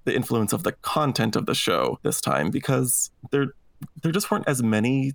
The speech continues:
culturally resonant moments or, you know, unique first times you saw something on television, that kind of thing. So we'll just run down through a quick list here just to point out some things that made the show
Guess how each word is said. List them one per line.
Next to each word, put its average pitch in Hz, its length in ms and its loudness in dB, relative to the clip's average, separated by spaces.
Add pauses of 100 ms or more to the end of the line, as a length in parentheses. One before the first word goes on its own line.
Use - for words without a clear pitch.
(240)
culturally 123 680 0
resonant 107 640 0 (120)
moments 165 640 0 (100)
or, 104 420 2
you 101 100 0
know, 65 180 0
unique 120 360 2
first 127 300 -2
times 117 260 2
you 113 80 0
saw 120 220 2
something 110 300 0
on 85 120 0
television, 71 580 0
that - 180 -2
kind 71 180 -2
of - 100 -4
thing. - 340 -4 (200)
So 117 560 2 (160)
we'll 170 120 2
just 160 240 -2
run 120 340 2
down 113 280 0
through 107 520 0
a 135 100 0
quick 170 380 -4 (240)
list - 460 0
here 120 260 -2
just 185 200 -2
to 156 60 -2
point 120 280 0
out 110 160 2
some 110 200 -2
things - 360 -4
that 71 180 -2 (220)
made 185 280 0
the 135 80 -2
show 113 520 0